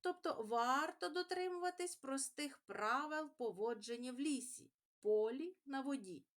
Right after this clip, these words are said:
дбайливого ставлення до природи та раціонального використання її ресурсів. Цікавим є той момент,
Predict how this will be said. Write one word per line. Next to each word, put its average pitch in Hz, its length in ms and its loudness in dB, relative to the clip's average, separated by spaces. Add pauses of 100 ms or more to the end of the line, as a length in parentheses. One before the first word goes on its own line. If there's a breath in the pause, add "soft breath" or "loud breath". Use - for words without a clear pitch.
(480 soft breath)
дбайливого 311 760 2
ставлення 359 760 0
до 339 140 -2
природи 320 600 -2 (280)
та 220 200 2
раціонального 190 1300 0
використання 311 1040 -2 (340 soft breath)
її 190 840 -8 (160)
ресурсів. 190 960 -8 (1300)
Цікавим 226 800 -4
є 214 260 -2
той 240 320 -2
момент, 202 680 -6